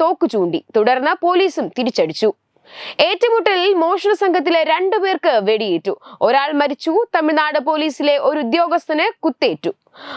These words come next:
മണിക്കൂറുകൾ ഭീതി പരത്തിയ സംഘർഷത്തിന് ഒടുവിലാണ് കവർച്ചാ സംഘത്തെ പോലീസ് കീഴടക്കിയത്. തമിഴ്നാട്ടിലും കഴിഞ്ഞ ദിവസങ്ങളിൽ എ ടി എം കവർച്ചകൾ നടന്നിരുന്നു. പിന്നിൽ ഈ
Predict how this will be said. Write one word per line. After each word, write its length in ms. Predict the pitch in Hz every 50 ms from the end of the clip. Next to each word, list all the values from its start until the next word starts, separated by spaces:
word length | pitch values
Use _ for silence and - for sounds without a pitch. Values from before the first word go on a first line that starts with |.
| - - 208
മണിക്കൂറുകൾ 600 | 233 254 269 294 262 - 339 330 330 311 - 214 330 302 220 -
ഭീതി 320 | 254 294 320 339 330 370 277
പരത്തിയ 380 | 320 294 285 247 302 302 302 294 294 -
സംഘർഷത്തിന് 580 | 302 285 294 311 - - 320 262 262 294 285 285 - - 247
ഒടുവിലാണ് 560 | 269 285 370 370 392 339 320 285 269 269 294 359 - -
കവർച്ചാ 340 | 302 285 294 294 - - 294 302 - 320
സംഘത്തെ 360 | 285 269 277 254 - 285 269 226 - 302
പോലീസ് 420 | 320 339 311 311 339 359 - - -
കീഴടക്കിയത്. 640 | 277 285 269 240 170 175 - - 190 180 175 190 202 - _ _ _ _ _ _ - - - - - - 311
തമിഴ്നാട്ടിലും 520 | 311 302 320 320 330 - 349 320 349 381 415 381
കഴിഞ്ഞ 220 | 381 349 359 349 359 339
ദിവസങ്ങളിൽ 480 | 349 349 359 - 370 339 339 339 339 330 320
എ 60 | 349 370 -
ടി 60 | 330 359
എം 60 | 349 339 311
കവർച്ചകൾ 440 | 339 311 311 302 - 339 285 302 294 285 285
നടന്നിരുന്നു. 540 | 285 285 285 330 320 339 330 330 294 339 370 440 480 - - - - _ _
പിന്നിൽ 280 | 320 320 311 311 330 302 - -
ഈ 20 | 320